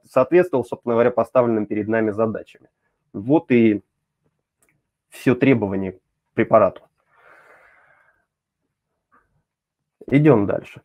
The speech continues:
Самая первая, главная и распространённая проблема в профессиональных, э, тепличных комбинатах, с которой мне постоянно приходится сталкиваться, это вопрос с корневой системой.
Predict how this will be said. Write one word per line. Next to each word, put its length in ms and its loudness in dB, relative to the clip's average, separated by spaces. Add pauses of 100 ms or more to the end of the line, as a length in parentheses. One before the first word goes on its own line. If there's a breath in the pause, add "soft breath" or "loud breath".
(280)
Самая 340 6
первая, 380 4
главная 480 4
и 20 2
распространённая 760 0
проблема 580 -2
в 40 -20
профессиональных, 760 -2
э, 460 -8 (140)
тепличных 460 -8
комбинатах, 500 2
с 60 -20
которой 340 4
мне 220 4
постоянно 640 0
приходится 520 -4
сталкиваться, 640 -2
это 160 -4
вопрос 360 0
с 40 -20
корневой 400 -2
системой. 560 -10